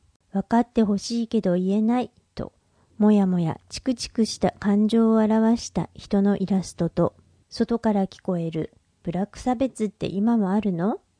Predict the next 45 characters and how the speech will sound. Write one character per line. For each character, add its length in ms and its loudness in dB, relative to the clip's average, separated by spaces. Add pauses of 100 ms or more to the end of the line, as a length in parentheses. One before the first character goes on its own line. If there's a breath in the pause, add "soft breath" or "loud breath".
(400)
私 400 -8
に 160 0
は 180 -4
関 240 0
係 220 -2
な 200 -2
い 60 -2
し、 240 -10 (140)
考 260 -4 (100)
え 100 0
た 120 -2
こ 140 -8
と 120 -6
な 180 2
い 100 2
な」 400 -2 (240)
の 140 -4 (200)
吹 240 0
き 20 2
出 120 4
し 160 -4
が 260 0
書 140 -16
か 120 4
れ 120 4
て 140 -2
い 120 0
ま 240 -6
す。 220 -18 (1200)
六 240 -2
ペ 240 2
ー 40 -4
ジ、 280 -6
七 260 -2
ペ 280 -2
ー 40 -8
ジ。 240 -16 (720 soft breath)
ブ 140 2
ラ 100 4
ッ 40 -2
ク 100 -14
差 160 2
別 280 0
と 140 0
は、 200 -4